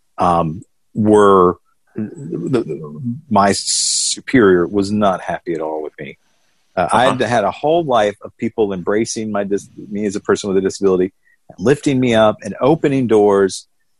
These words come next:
Speaker 1: You know, I had, I had doors, don't get me wrong, I had doors shut in my face. When I was trying to become a priest, you know, I had archbishops tell me straight to my face,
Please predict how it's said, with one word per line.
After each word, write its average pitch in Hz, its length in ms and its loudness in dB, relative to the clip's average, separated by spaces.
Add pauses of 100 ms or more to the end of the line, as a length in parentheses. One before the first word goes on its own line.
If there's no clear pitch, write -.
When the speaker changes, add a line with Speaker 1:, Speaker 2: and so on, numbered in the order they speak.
Speaker 1:
You 113 80 -2
know, 110 100 2
I 117 100 2
had, 143 240 -2
I 139 120 -2
had 165 140 -2
doors, 120 260 -2
don't 135 120 -6
get 127 60 -2
me 110 60 -4
wrong, 90 160 -4
I 117 40 -4
had 127 140 -4
doors 104 200 0
shut 98 200 -2
in 92 60 -16
my 82 120 -8
face. 87 280 -6
When 98 60 -6
I 95 40 -2
was 95 100 -4
trying 104 160 0
to 87 120 -4 (220)
become 98 220 -2
a 85 60 -2
priest, - 480 -2 (380)
you 104 60 -2
know, 92 100 2
I 190 80 6
had 95 200 0
archbishops 101 640 0
tell 95 180 0
me 90 220 -2 (100)
straight - 360 0
to 101 60 -2
my 87 120 0
face, 90 300 0